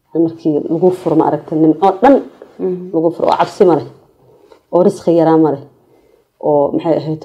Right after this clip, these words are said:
Speaker 1: wax walba Ilaahay ka barsan, waa, Ilaahay, ma aragtay, waa, waxaad noqonaysaa qof aad Ilaahay, ma aragtay, ugu dhow. Alxamdulillah, waxaan samayn jiray marka Qur'aanka in badan aan akhrin jiray.
Speaker 2: Akhrin jirtay.
Speaker 1: Aan akhrin jiray. Eh, saloonka markaan ku biiray,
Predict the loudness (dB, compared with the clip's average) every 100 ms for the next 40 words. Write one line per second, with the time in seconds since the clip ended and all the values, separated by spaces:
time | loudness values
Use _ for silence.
0 | 0 2 2 4 6 8 8 6 4 0
1 | 0 2 2 0 -6 -4 0 2 2 0
2 | -2 -12 -6 -2 0 0 -2 -2 0 2
3 | 2 0 -2 -6 -8 -2 0 2 2 0
4 | 0 -4 -4 -2 -4 -6 _ _ _ _
5 | _ _ _ _ _ _ -16 -4 0 2
6 | 4 2 2 -2 -8 -8 -2 2 2 0
7 | -4 -4 -8 -12 -6 -6 -6 -8 -10 -14
8 | _ _ _ -4 -2 2 2 2 -2 -8
9 | -8 -10 -10 -10 -12 -12 -12 -20 _ _
10 | -20 _ _ -20 -18 -18 -14 -14 -12 -14
11 | -12 -14 _ _ _ _ _ _ -8 -4
12 | -2 0 -4 -4 -2 -2 -2 -4 -8 -8
13 | -8 -4 -4 -2